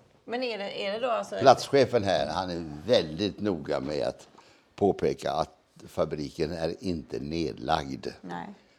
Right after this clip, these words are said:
Speaker 2: För det säger människor, den är, den är inte nedlagd. Man har upphört med cementproduktionen.
Speaker 1: Mm.
Speaker 2: Man bryter ingen kalksten uppe i brottet längre.
Speaker 1: Nej.
Speaker 2: Utan man får, man fungerar dels som depå.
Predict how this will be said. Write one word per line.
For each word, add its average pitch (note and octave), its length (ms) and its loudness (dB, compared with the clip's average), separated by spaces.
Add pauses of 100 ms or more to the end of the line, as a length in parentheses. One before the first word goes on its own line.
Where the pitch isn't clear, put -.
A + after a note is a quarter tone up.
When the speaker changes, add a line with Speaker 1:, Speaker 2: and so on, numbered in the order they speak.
Speaker 2:
För A#2 80 -2
det F#2+ 140 4
säger D2 360 -2
människor, C2+ 400 -10
den C2 240 -8
är, D2+ 540 -2
den D#2+ 240 -8
är G2 40 -10
inte A2+ 400 0
nedlagd. D2+ 400 -6 (400)
Man G2 160 0
har A2 160 0
upphört A2+ 580 0
med G2+ 320 -4
cementproduktionen. D2+ 1600 -10
Speaker 1:
Mm. F#3 240 -10 (520)
Speaker 2:
Man F2 200 -4
bryter F2 480 0
ingen E2 260 -4
kalksten E2 680 -10
uppe E2 180 -12
i E2 40 -6
brottet D2+ 500 -10
längre. B1 260 -16 (200)
Speaker 1:
Nej. G3 300 -10 (1120)
Speaker 2:
Utan F#2 360 -2
man F2 180 0
får, D#2+ 420 0 (480)
man F#2+ 260 0
fungerar F2+ 560 -8
dels G#2 280 2
som G2+ 200 -8
depå. G2+ 720 0